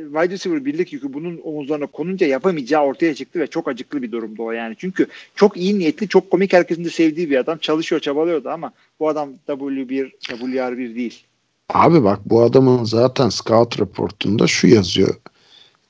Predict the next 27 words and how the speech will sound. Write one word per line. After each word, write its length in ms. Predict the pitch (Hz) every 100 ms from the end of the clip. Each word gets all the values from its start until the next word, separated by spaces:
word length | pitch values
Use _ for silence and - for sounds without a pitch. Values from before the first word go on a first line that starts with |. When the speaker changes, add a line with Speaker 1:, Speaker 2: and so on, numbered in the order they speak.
| -
Speaker 2:
Ee, 760 | - 52 53 - - 50 - - _ _ _ _ _ -
N 280 | 78 82
F 180 | - -
L 120 | 147 147
cornerbackleriyle 1080 | - 120 117 117 110 113 107 - 117 117 113
separation 760 | - 113 101 120 127 127 - 104
yaratamayacağı 1300 | 104 113 120 120 - 123 135 123 113 110 117 113 104
düşünülecek 760 | - - 120 117 120 135 -
kadar 320 | - 95 165
yavaş 680 | 185 139 131 131 - - - _ -
deniliyordu. 720 | 85 82 78 87 78 117 214
Speaker 1:
Hmm. 60 | 226 208 - _ _ _ - - - _ - -
Speaker 2:
E, 140 | 107
bu 100 | 147
adam 360 | 156 165 160 135
dediğin 380 | 131 151 165 143
gibi 180 | 98
hani 220 | 87 98 101
Antonio 680 | 107 113 131 135 131 123
Brown'la 420 | 120 139 147 135 113
birlikte 460 | 110 104 - 190
müthiş 500 | 175 135 - 92 -
kaç? 440 | - - 143 - 127
Bin 200 | 123 131
iki 240 | 117 -
yüz 220 | 175 185
yard 140 | 220